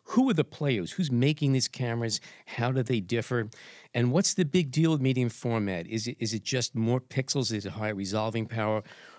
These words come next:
Uh, as we're gonna find out, it's more than that.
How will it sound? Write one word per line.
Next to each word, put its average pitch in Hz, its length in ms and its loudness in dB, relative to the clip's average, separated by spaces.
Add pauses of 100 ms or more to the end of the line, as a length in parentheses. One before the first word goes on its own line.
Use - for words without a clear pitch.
(120)
Uh, 101 380 0
as 98 200 -4
we're 90 120 -6
gonna 87 160 -8
find 85 280 -6
out, 101 160 -6
it's 92 240 -8
more 85 320 -8
than 87 200 -6
that. 147 260 0